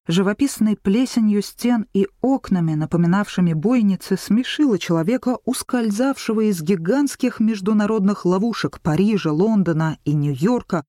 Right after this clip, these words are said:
образцовых тюрем, равных чистотой госпиталю и безвыходностью могиле.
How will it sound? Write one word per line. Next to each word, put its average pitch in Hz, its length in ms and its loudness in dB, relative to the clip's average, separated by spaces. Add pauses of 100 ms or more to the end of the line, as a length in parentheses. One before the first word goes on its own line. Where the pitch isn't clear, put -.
образцовых 185 960 -2
тюрем, 175 520 0 (220)
равных 170 520 0
чистотой 170 500 -2
госпиталю 151 920 -2
и 208 260 0
безвыходностью 170 1200 0 (120)
могиле. 143 680 -2